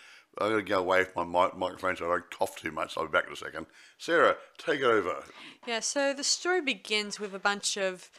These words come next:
Speaker 2: of kiddies who are, well, not really kiddies. I mean, um, some, um, people are traveling on a, a,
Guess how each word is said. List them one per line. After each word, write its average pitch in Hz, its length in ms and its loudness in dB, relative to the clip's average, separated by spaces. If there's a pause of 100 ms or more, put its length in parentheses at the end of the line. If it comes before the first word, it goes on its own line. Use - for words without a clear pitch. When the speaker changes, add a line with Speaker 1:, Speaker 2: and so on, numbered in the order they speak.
(420)
Speaker 2:
of 185 360 -2
kiddies 226 680 2 (300)
who 233 260 0
are, 208 340 8 (520)
well, 233 180 6
not 208 140 -2
really 170 160 -6
kiddies. 175 320 -8
I 190 40 -6
mean, 190 180 -8 (340)
um, 220 280 4
some, 240 460 0 (800)
um, 233 240 4
people 285 340 -4
are 214 60 4
traveling 220 480 2
on 208 300 4
a, 196 200 2
a, 196 260 4